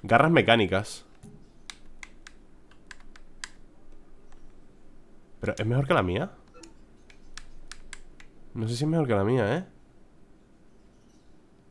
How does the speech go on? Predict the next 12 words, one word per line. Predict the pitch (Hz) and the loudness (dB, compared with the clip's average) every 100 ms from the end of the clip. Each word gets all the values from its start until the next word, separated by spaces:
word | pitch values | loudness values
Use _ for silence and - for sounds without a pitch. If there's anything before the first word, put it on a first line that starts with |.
| - - - - - - - - - - - - - - - - - - - - - - - - | -20 -20 -20 -20 -20 -20 -20 -20 -20 -20 -20 -20 -20 -20 -20 -20 -20 -20 -20 -20 -20 -20 -12 6
Marca | 117 139 175 | 10 12 12
a | 165 | 12
los | 143 | 12
enemigos | 135 120 135 | 12 10 8
cercanos | 143 110 131 165 185 | 6 10 10 10 8
y | 139 | 6
ataca, | 120 120 151 139 | 6 8 10 10
eh, | 135 127 143 147 151 160 160 - - 170 | 8 8 8 6 6 6 4 0 -6 -12
con | - 123 | 4 6
un | 120 | 6
crítico | 127 131 147 | 6 6 10
garantizado. | 147 117 107 - 123 98 113 | 10 10 6 8 10 10 6